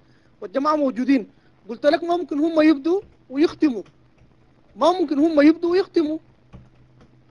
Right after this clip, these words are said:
فالآن يعني هم الآن بدأوا وختموا هم. فما ممكن هذا، وين هذه؟ ما عدالة.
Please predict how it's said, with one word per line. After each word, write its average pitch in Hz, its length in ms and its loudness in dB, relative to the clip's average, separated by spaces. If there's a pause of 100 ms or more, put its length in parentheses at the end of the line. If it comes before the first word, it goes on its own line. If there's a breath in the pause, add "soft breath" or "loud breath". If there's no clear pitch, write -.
(180)
فالآن 247 1200 2
يعني 247 280 -2
هم 320 200 2
الآن 277 520 4
بدأوا 302 400 6 (380)
وختموا 330 520 -2
هم. 285 200 -2 (400)
فما 240 200 -6 (120)
ممكن 392 180 -8
هذا، 302 300 0
وين 359 240 0
هذه؟ 349 260 4
ما 403 80 2
عدالة. 294 420 4